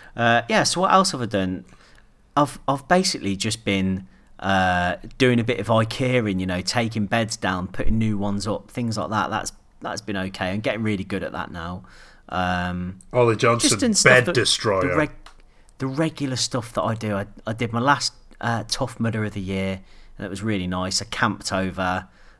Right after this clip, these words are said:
Speaker 1: Um, I had a really bad night's sleep because halfway through the night on the first night, um, my airbed deflated. <laughs> And it, it, I couldn't, and basically I was sl-, I was sleeping on the bumpy floor, uh, so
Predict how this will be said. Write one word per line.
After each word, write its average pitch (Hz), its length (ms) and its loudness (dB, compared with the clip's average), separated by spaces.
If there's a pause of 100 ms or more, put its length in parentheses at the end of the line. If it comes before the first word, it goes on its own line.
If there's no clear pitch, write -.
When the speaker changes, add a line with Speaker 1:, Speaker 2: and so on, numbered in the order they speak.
Speaker 1:
Um, 92 460 -2 (180)
I 110 100 0
had 127 100 6
a 117 40 2
really 135 320 4
bad 120 340 2
night's 107 300 0
sleep 107 340 -2
because - 520 -2 (320)
halfway 123 500 6
through 110 280 -2
the 98 80 -8
night 95 300 -2
on 90 80 -8
the 85 80 -6
first 92 380 -4
night, 82 340 -4 (680)
um, 92 320 2
my 98 200 0
airbed 104 600 0
deflated. 98 800 -4 (380)
<laughs> 113 40 -4 (420)
And 135 480 4
it, - 420 -2
it, 107 80 2
I 127 80 2
couldn't, 117 360 0 (360)
and 127 100 0
basically 127 340 6
I 110 40 4
was 107 160 2
sl-, - 240 2 (100)
I 113 60 -2
was 104 140 0
sleeping 110 400 2
on 101 100 0
the 92 60 0
bumpy 98 340 -4
floor, 95 440 -2 (280)
uh, 95 220 0
so 95 280 -4